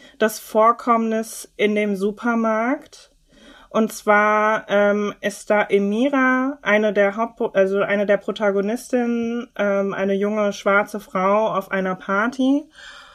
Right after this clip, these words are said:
und ist da eigentlich, ähm, sehr beschäftigt auch mit und hat es gar nicht auf dem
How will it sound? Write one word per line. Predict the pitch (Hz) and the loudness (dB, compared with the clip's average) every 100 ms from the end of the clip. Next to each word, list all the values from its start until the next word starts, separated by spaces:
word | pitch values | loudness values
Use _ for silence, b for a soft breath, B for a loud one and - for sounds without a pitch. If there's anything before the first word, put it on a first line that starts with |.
| B B B | B B B
und | - 214 220 220 - | 0 2 2 0 -4
ist | 220 - | -8 -2
da | 240 | 0
eigentlich, | - 226 240 233 226 220 - - | 2 0 0 0 -2 -4 -10 -6
ähm, | - 214 208 208 202 - | -2 0 0 0 -2 -6
sehr | 180 202 208 | -2 2 2
beschäftigt | 214 - 233 - 208 190 | 0 -2 -2 0 -2 2
auch | 170 185 | 0 0
mit | 196 208 220 | 0 -2 -2
und | 185 180 - _ - | -6 -6 -10 _ -18
hat | 190 202 - | -4 -4 -4
es | 196 - | -12 0
gar | 185 196 | 4 4
nicht | 220 - 196 | 0 -4 2
auf | 202 - | 2 2
dem | 202 190 190 | 0 2 -2